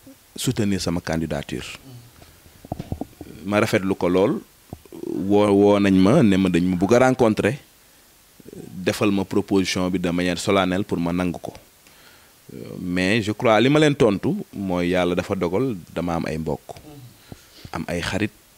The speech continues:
am ay àndandoo, am tamit ñoo xam ni maag ñoom ñoo bokk di ànd sur le plan politique. Que ne nañ ma may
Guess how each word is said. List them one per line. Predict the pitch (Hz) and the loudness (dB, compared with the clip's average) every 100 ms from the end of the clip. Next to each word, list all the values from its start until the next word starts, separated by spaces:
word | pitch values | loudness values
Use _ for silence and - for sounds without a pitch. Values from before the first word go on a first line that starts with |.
| - - _ _ - | -20 -20 _ _ -14
am | 85 | -12
ay | - - | -10 -8
àndandoo, | 90 90 87 80 73 - _ _ - - - - | -4 -2 0 0 -2 -10 _ _ -20 -20 -20 -4
am | 113 120 | 0 2
tamit | 156 180 156 | 4 2 4
ñoo | 156 131 | 4 4
xam | 131 123 | 2 2
ni | 113 131 | 2 2
maag | 107 98 | 2 2
ñoom | 107 113 107 | 2 2 2
ñoo | 95 | 0
bokk | 87 104 104 | 0 -2 -4
di | - | -6
ànd | 85 80 | -6 -4
sur | - 92 | -6 -6
le | 78 | -6
plan | - 69 | -4 -6
politique. | - 78 78 - _ - - - - - - - - _ - _ - - 69 - 87 - | -4 -8 -10 -18 _ -20 -20 -20 -20 -20 -20 -20 -20 _ -20 _ -20 -18 -16 -14 -14 -8
Que | 110 | -2
ne | 104 | 2
nañ | 110 143 | 4 4
ma | 151 | 4
may | 143 107 | 4 2